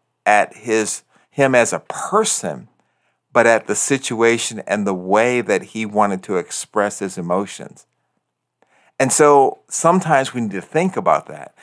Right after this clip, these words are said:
We need to make sure that the way that we are responding to that level of, of confrontation or that level of anger is not from an emotional basis,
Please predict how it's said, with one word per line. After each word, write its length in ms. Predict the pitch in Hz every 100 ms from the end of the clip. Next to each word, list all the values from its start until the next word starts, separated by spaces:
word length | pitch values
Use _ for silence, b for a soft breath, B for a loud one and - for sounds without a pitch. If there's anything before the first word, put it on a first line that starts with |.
| B
We 120 | - 131
need 100 | 127
to 80 |
make 220 | 120 127 123
sure 360 | - 160 165
that 300 | 143 113 104
the 100 | 113
way 560 | 92 87 92 131 196 196
that 280 | 123 107 -
we 320 | 101 104 101
are 500 | - 95 90 87 87 b b _
responding 1000 | 104 90 - - 120 160 156 110 98 92
to 240 | - 104
that 300 | 95 104 87
level 500 | - 101 101 101 101
of, 240 | 92 82 80 b b _
of 420 | 95 95 90 85 _ _
confrontation 1200 | - - 127 123 101 104 92 - 110 120 - 95
or 80 | 95
that 260 | 90 98 -
level 580 | 107 101 113 135 110 95
of 120 | 82 -
anger 580 | 98 175 165 73 69 - b b b
is 540 | - 117 113 113 107 - _ _ _ _
not 320 | 113 123 131
from 200 | - 131
an 120 | 117
emotional 560 | 101 98 165 180 - 98
basis, 540 | 85 78 - 113 123